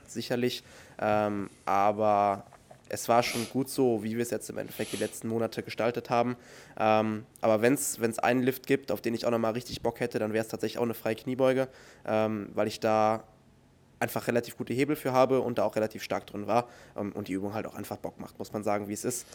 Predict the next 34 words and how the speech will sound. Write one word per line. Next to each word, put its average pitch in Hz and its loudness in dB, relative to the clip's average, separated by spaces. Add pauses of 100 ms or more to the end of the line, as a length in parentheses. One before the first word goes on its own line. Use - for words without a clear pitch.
(220)
Ähm, 104 4 (720)
und 113 2
ich 104 -2
freue 120 8
mich 123 0
auch 104 0
schon 107 -4
drauf, 110 2
beziehungsweise 104 -2
ich, 92 -6
ich - -12
weiß 104 2
auch 107 -4
schon, 104 -4
dass - -4
ich - -8
mir, 110 0 (340)
äh, 104 2
die - -20
Beuge, 113 2
beziehungsweise 107 -2
dass, - -4
äh, 101 0
dass - -12
die - -12
Beuge 107 2
auf 107 -4
jeden 110 0
Fall 107 -6
wieder 107 -2
im 113 -4
Plan 110 0
landen 110 -4
wird, 113 0